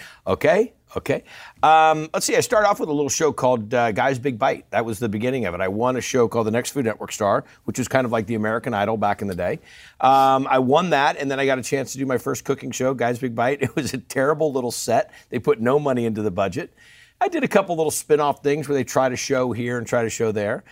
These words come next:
And I wasn't, I wasn't finding what I really wanted to do. And when we found Diners, Drive-Ins, and Dives, being a chef and a restaurant owner myself,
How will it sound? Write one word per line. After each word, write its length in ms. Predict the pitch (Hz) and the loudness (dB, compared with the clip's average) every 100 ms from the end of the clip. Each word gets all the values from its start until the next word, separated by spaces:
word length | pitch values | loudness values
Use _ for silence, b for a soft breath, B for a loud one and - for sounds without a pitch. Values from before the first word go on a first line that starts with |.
| b b - | b b -6
And 100 | 175 | 0
I 80 | 214 | 4
wasn't, 400 | 220 170 175 120 | 4 4 -4 -2
I 140 | 147 | 0
wasn't 440 | 156 190 170 123 107 | 2 0 -2 -6 0
finding 320 | 151 143 131 | 0 2 0
what 140 | 131 | 2
I 120 | 120 | 2
really 280 | 131 120 135 | 2 0 0
wanted 320 | 131 143 143 | 0 -2 -4
to 60 | 135 | -2
do. 200 | 151 151 | -2 -4
And 180 | - 107 | -6 -2
when 180 | 113 117 | -2 0
we 140 | 135 | -2
found 320 | 151 160 151 143 | 0 0 0 0
Diners, 300 | 139 139 117 | 0 0 0
Drive-Ins, 320 | 131 123 104 | 0 0 -4
and 100 | 113 | -2
Dives, 400 | 127 117 107 - | 2 2 -2 -6
being 260 | 127 123 | -6 -4
a 60 | 107 | -6
chef 460 | - - 139 135 - | -8 0 0 0 -4
and 80 | |
a 40 | 110 | -4
restaurant 360 | 123 120 120 | -4 -4 -8
owner 160 | 110 107 | -6 -8
myself, 640 | 92 - - 147 104 - | -8 -8 -2 0 0 -8